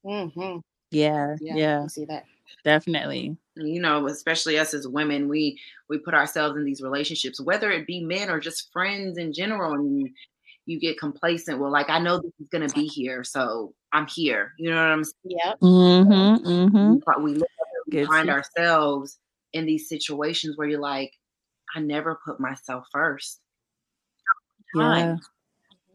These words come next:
Speaker 3: And so I, I, I, I can see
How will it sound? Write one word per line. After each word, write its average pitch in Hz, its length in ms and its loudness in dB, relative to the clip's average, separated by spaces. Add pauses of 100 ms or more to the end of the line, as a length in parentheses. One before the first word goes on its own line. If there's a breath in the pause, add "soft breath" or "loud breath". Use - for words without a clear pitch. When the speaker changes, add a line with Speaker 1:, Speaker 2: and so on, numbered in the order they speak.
(340)
Speaker 3:
And 160 120 -6
so 143 460 0
I, 139 140 4
I, 131 400 0
I, 131 440 -8 (540)
I 135 120 0
can 143 200 -10
see 147 520 -6